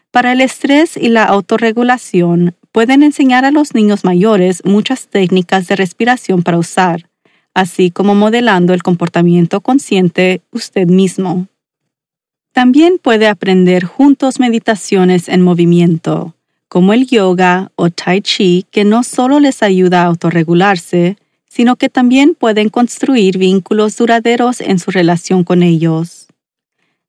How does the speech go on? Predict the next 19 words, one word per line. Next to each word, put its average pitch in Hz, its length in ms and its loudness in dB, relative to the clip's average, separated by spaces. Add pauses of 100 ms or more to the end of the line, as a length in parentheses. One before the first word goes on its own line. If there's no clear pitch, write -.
Nuestras 247 340 0
funciones 277 520 2
cerebrales 185 760 0
pueden 226 300 0
desarrollarse 240 840 -2
cuando 180 240 0
tengamos 180 520 0
veinticinco 202 600 -2
años, 170 560 0 (460)
pero 240 200 2
eso 262 320 -2
no 247 220 2
significa 190 720 -2
que 190 120 -4
nuestros 180 320 -2
cerebros 190 720 -2
no 196 280 0
seguirán 220 480 0
aprendiendo 175 880 0